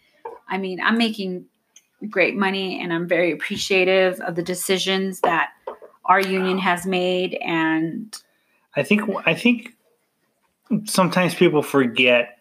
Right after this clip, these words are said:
Speaker 2: where we work at,
Speaker 1: Mm-hmm.
Speaker 2: how good we actually have it.
Speaker 1: Yep.
Speaker 2: Um,
Speaker 1: I can't
Speaker 2: because
Speaker 1: live in California knowing that how good I have it here.
Speaker 2: And that's the thing is we're, we're making decent money. We're making good money where,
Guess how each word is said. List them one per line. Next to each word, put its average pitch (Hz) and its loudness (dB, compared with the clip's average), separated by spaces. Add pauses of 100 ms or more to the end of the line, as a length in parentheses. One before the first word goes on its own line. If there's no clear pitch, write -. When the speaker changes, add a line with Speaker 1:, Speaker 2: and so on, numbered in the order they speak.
Speaker 2:
where 139 4
we 135 4
work 127 0
at, 139 0 (100)
Speaker 1:
Mm-hmm. 185 -4
Speaker 2:
how - 4
good 139 2
we 131 2
actually 123 -2 (380)
have 123 0
it. 202 -8
Speaker 1:
Yep. 185 -8 (300)
Speaker 2:
Um, 117 2 (1120)
Speaker 1:
I 202 2
can't 226 2
Speaker 2:
because 226 2
Speaker 1:
live 254 4
in 269 6
California 190 -2
knowing 185 -2
that - -4 (180)
how 190 6
good 190 -2
I 165 -2
have 170 -2
it - -16
here. 165 -12 (140)
Speaker 2:
And 175 6
that's 175 4
the 165 -2
thing 165 2
is 135 4
we're, 143 2
we're 170 4
making 175 2
decent 143 -2
money. 131 0
We're 131 -4
making 135 -2
good 135 0
money 131 2
where, 123 0